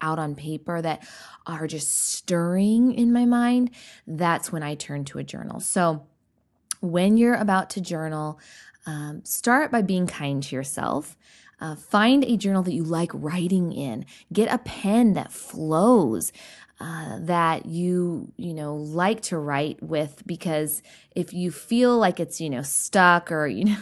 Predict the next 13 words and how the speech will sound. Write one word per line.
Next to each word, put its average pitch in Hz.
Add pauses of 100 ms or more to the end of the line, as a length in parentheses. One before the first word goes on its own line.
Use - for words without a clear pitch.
(100)
<laughs> -
it's 349
not -
a 285
fun 202
pen, 202 (400)
I 226
like 269
to 202
write 175
with 156
bold, 170 (340)
um, 147